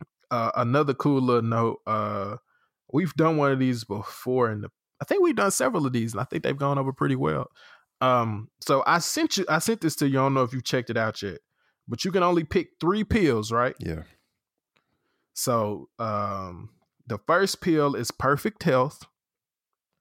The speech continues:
Speaker 1: The second pill is you get to choose or keep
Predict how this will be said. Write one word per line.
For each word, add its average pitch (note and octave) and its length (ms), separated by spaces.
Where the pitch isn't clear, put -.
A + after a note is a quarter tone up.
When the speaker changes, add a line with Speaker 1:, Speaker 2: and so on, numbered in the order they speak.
Speaker 1:
The A#2+ 80
second D#3 480
pill D3+ 360
is A#2 160
you D3 100
get C3+ 180
to A2+ 60
choose G3+ 580
or C3+ 200
keep - 340